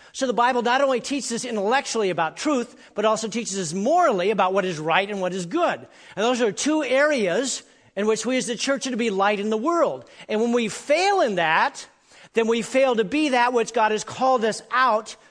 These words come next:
to be. So when I say we need to be an inviting church,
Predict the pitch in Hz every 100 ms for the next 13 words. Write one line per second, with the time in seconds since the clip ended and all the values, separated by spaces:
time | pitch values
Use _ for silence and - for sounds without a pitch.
0 | - 233 185 302 349 302 139 - _ _
1 | _ _ _ _ _ _ _ _ _ _
2 | _ _ _ - - 269 254 285 330 330
3 | 294 285 294 285 277 247 226 170 - 294
4 | 277 247 202 - 330 247 - -